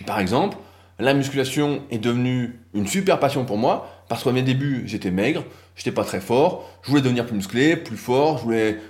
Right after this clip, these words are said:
devenir champion du monde, je voulais devenir un super saiyan, et cetera. Tu vois ? Et devant les conseils, donc au début j'étais comme ça, donc je me suis pris de passion pour l'activité. Devant les conseils que je recevais, et puis les non-progrès que je faisais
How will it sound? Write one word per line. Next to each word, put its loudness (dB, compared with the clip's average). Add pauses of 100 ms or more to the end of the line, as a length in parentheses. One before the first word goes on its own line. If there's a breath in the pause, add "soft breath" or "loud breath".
devenir 2
champion -2
du -4
monde, 2
je -2
voulais 2
devenir 0
un 2
super -2
saiyan, 0
et 0
cetera. -2 (400 loud breath)
Tu 2
vois ? 2 (320 loud breath)
Et 0
devant 4
les 6
conseils, 2 (140)
donc 0
au -2
début 4
j'étais 2
comme 4
ça, 4
donc 2
je -2
me -2
suis -6
pris -4
de -6
passion 0 (180)
pour 0
l'activité. -2 (560 loud breath)
Devant 6
les 8
conseils 4
que 0
je 2
recevais, 0 (200)
et -4
puis -6
les 4
non-progrès 4
que -4
je -6
faisais 0